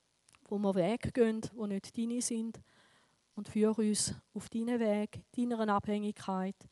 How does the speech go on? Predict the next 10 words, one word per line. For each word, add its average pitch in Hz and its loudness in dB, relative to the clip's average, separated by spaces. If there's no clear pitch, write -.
in 233 -2
deiner 214 2
Liebe 202 2
und 202 -6
in 190 -2
deiner 185 -2
Nähe. 170 -8
Herr 214 0
Jesus, 220 4
das - -2